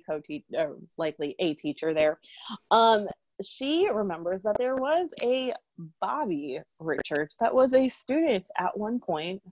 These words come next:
few years prior. Um, and so she directs them to, so they, um, okay, so the, she directs them to Bobby Richards, who has a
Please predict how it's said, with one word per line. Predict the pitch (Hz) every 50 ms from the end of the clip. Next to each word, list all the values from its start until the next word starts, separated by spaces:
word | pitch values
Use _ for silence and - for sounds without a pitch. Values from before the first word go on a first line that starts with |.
| _ _
few | 214 226 254 254 247 262 269 277 269
years | 247 220 185 156 143 98 - 165 - -
prior. | - 180 143 135 143 147 156 208 320 392 - _ _ _ _ _ _ _ _ _ _ - 185 - - -
Um, | 196 202 190 190 180 175 170 165 170 175 190 190 - _
and | - 214 226 214
so | - 254 240 240 233 233 233 233 226 - - - _ _
she | _ - - - - 254 294 320 294 220 220 220
directs | 196 190 190 202 190 - - -
them | 190 190 190 190 190 196 190 - -
to, | 247 247 254 247 247 254 262 254 - _ _ _ 190 _ _ _ _ _ _ _ _ _ _ -
so | - - 330 349 349 330 - 233
they, | 233 294 302 311 311 302 285 277 - - 214 226 214 _ _ _ _ -
um, | 226 220 208 185 170 - - _ _ _ -
okay, | 247 247 160 165 -
so | - 247 262
the, | 240 262
she | - - 320
directs | 247 277 294 311 330 330 - -
them | - 277 262 254 247
to | - 302 285 277 277 262 - - _ -
Bobby | 190 170 214 214 226 233 254 247
Richards, | 202 180 165 160 - 170 165 165 170 175 190
who | 220 240 254 302 330 330 320 320 320 320 339 370 381 381 _ _ _ _ _ _ -
has | 262 254 233 214 196 220 269 311 302 - - - _ -
a | 285 294 311 320 330